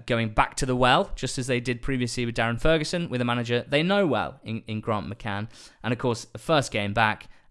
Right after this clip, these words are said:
at home against the club that shifted him out in Hull City as they were on good form, and not long after he had won them the League One title.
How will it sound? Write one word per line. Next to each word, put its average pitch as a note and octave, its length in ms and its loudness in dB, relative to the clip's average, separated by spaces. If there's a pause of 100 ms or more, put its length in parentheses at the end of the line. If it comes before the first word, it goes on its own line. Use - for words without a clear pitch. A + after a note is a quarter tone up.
at C#3 140 2
home G#2 420 -2
against G#2 280 -8
the G2 60 -10
club G#2+ 340 -2
that G#2 100 -10
shifted A2 400 -4
him G2+ 100 -2
out G2+ 220 -2
in G#2 80 -8
Hull G#2 180 -4
City G2+ 400 -8 (260)
as G#2+ 140 -4
they A#2+ 140 2
were A2+ 80 4
on G#2+ 120 2
good A2 180 -4
form, G2+ 320 -4 (300)
and G#2 180 -6
not A#2 140 -2
long G#2 160 0
after G2+ 300 0
he G#2 100 -2
had G2+ 120 -2
won G#2 200 0
them G2 140 -2
the G2 80 -2
League G2+ 220 -4
One G2 220 -4
title. - 520 -6